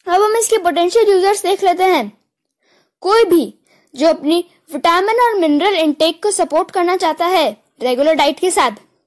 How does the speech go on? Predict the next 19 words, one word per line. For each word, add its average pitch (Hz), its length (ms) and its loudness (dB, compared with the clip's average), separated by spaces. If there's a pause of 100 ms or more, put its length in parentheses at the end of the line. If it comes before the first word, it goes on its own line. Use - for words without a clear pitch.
(500)
जिसके 339 480 -2 (840)
एडिशनल 415 760 0
न्यूट्रिशन 349 720 -2
नीड्स 320 380 0
हो 247 180 0 (340)
उसकी 339 300 0
लाइफस्टाइल 320 540 -2
के 392 120 -2
हिसाब 294 460 0
से, - 240 -6 (560)
जैसे 285 260 0
कि - 120 -14
कोई 311 160 -2
स्पोर्ट्स 277 400 -2
पर्सन, 320 420 -2 (600)
बिजी 320 340 0
एडल्ट्स 339 480 -2 (140)
और 392 160 -2 (140)
एल्डर्स, 254 520 -4